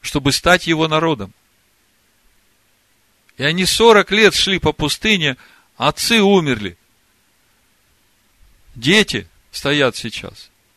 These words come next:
И они все еще слепые и глухие. И мы говорили, почему. Моше говорит: «Ну, до сего дня не дал вам Всевышний сердце, чтобы видеть и слышать».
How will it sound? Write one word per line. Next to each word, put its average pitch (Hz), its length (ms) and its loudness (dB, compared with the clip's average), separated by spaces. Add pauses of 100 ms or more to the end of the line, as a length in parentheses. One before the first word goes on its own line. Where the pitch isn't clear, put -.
(1160)
И 156 80 0
они 196 240 4
все 240 360 6
еще 190 520 4 (280)
слепые 226 760 2
и 220 160 -4
глухие. 185 680 0 (1600)
И 139 100 -6
мы 165 140 -4
говорили, 175 480 4
почему. 110 460 -6 (2000)
Моше 156 340 2
говорит: 147 360 0 (120)
«Ну, 160 140 -4
до 175 120 2
сего 196 280 4
дня 180 300 2
не 165 120 -4
дал 190 260 6
вам 151 120 2
Всевышний 147 520 -4
сердце, 165 520 0 (180)
чтобы 143 320 -2
видеть 131 400 -4
и 113 60 -8
слышать». - 500 -10